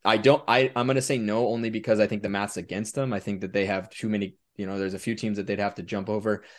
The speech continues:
I also have to leave room for my Buffalo Sabres to make it in, so I can't, I can't say that, uh, Islanders are going to do it. However, I am very intrigued to see how different that team looks when you add in the incredible defense that, and, and goaltending that they already have.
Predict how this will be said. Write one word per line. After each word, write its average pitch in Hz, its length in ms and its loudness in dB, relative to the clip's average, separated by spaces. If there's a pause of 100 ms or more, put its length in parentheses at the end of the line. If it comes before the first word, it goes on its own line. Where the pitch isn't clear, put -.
(140)
I 107 140 2
also 110 280 6
have 104 160 2
to 107 80 0
leave 101 220 0
room 101 180 -2
for 98 100 -6
my 95 140 0
Buffalo 95 280 -2
Sabres 98 360 -2
to 98 60 -6
make 87 160 -6
it - 80 0
in, 175 240 4
so 123 260 6
I 117 100 4
can't, 120 340 -4
I 107 100 -2
can't 107 320 -2
say 104 240 0
that, 101 320 0
uh, 95 300 0 (220)
Islanders 101 380 0
are 95 80 -2
going 95 220 -6
to - 80 -10
do 104 160 2
it. 107 120 6
However, 104 400 4
I 98 120 0
am 95 180 -4
very 95 240 2
intrigued 95 380 -4
to 98 60 -6
see 95 220 -4
how 98 460 -2
different 101 340 -2
that 92 160 -4
team 101 220 -6
looks 98 280 -4
when 95 320 -2 (360)
you 104 140 4
add 110 220 4
in 107 200 4
the 98 120 2
incredible 120 480 4
defense 110 440 -4
that, 101 200 -4
and, 101 280 -2
and 104 180 -2
goaltending 104 440 2
that 95 100 -2
they 98 100 0
already 95 180 2
have. 107 300 2